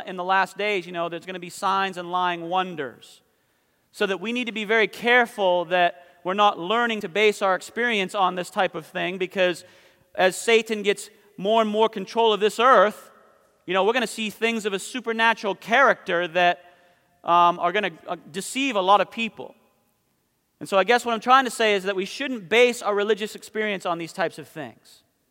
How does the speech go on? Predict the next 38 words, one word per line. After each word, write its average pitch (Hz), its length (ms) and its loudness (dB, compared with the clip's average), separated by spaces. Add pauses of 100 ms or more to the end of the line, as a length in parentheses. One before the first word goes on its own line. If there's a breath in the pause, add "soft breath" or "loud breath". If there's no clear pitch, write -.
(120)
all 131 60 -14
right, 135 180 -10
even 185 220 -10
though 185 100 -6
there 170 100 -8
will 180 120 -8
be 165 100 -14
times 175 320 -6
when 160 100 -12
I 160 60 -6
think 156 240 -12
God 165 220 -2
will 151 80 -14
give 156 140 -10
us 151 120 -14
tokens. - 600 -14 (600)
We 156 100 -14
should 202 220 -2
learn 185 280 -4
to 185 100 -10
walk 170 260 -2
by 147 140 -4
faith, - 600 -8 (1000)
faith 190 400 -2
in 165 120 -10
God's 160 320 0
word, 151 360 -4
and, 143 180 -10 (260 soft breath)
and 156 160 -8
seek 175 360 -10
God's 185 400 2
word 165 480 -2
as 160 200 -6
the 165 120 -6
ultimate 165 340 -6
path 160 320 -6
of 131 100 -20
duty. 135 340 -12